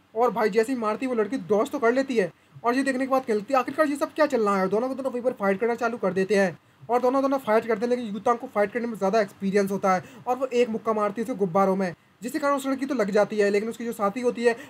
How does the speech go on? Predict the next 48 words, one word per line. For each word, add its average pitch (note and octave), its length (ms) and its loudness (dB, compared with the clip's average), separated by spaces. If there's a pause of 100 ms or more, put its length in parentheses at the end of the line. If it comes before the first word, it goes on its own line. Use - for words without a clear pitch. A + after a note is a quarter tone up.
(100)
वो A#3+ 60 4
भी D4 80 2
भड़क A3+ 220 0
पड़ती A#3+ 220 -2
है B3+ 60 4
और B3 60 -4
कहने G#3+ 120 0
लगती G3+ 120 -6
है, - 40 -14
"तेरी C#4 180 -2
हिम्मत A#3 320 -4
कैसे C4 160 2
हुई B3+ 80 -2
मेरे B3+ 120 0
दोस्त A#3 220 -2
को C4 80 -6
इस - 60 -8
तरीके A3+ 160 -8
से A#3+ 80 -6
मारने G3+ 340 0
की, G3 160 -6 (260)
मैं C4 140 2
तुम्हें C#4+ 220 0
यहीं G#3 140 0
पर A3 120 0
मार G#3 220 4
दूंगी।" G3+ 320 -2 (280)
लेकिन C#4 200 4
युतांग B3+ 320 0
कहाँ A#3 240 -2
हार G#3+ 120 4
मानने G#3 280 0
वाली, A#3 300 0 (220)
एक D4 200 -2
किक D4+ 180 -4
मारती G#3+ 300 -2
है B3+ 40 0
उसके C4 140 -6
मुंह G#3 160 -2
में G3 140 0 (280)
और E4 180 4
उसकी D4+ 280 -6
वहीं A#3+ 160 2
लग, A3 180 2
लग G#3+ 260 -2
जाती G#3 260 0
है A3+ 60 2
लंका G3 320 -2